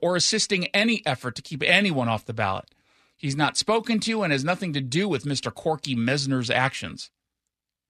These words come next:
He added in the statement that, quote, "Providing he follows the same rules as all other candidates, the governor doesn't expect ballot access will be a problem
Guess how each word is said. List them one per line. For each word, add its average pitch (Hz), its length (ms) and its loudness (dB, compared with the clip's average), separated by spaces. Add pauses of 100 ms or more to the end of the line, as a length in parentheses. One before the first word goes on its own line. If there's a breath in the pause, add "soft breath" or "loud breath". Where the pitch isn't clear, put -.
(1500)
He - 220 -2
added 170 340 4
in 139 140 0
the 135 80 0
statement 156 460 0
that, 139 300 0
quote, 147 280 -2
"Providing 165 880 0
he 175 240 -2
follows 170 420 2
the 143 60 -4
same 180 340 0
rules 156 340 0
as 131 140 0
all 160 240 2
other 156 160 0
candidates, 123 560 -4
the 113 80 -10
governor 151 320 0
doesn't 143 300 0
expect 143 340 -4
ballot 123 320 2
access 127 420 0
will 135 120 -4
be 143 140 -4
a 160 40 -2
problem 127 540 0